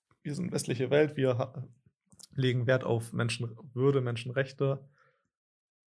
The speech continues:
Aber du kannst ja nicht ganz China sanktionieren. Das ist ein Schuss ins Bein.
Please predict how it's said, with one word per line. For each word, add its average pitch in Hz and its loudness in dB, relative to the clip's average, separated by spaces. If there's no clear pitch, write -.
Aber 110 -6
du 113 -8
kannst 110 -4
ja 117 -4
nicht 107 -6
ganz 107 -2
China 123 -2
sanktionieren. 113 -2
Das 120 -6
ist - -4
ein 67 -6
Schuss - -6
ins - -6
Bein. 120 -2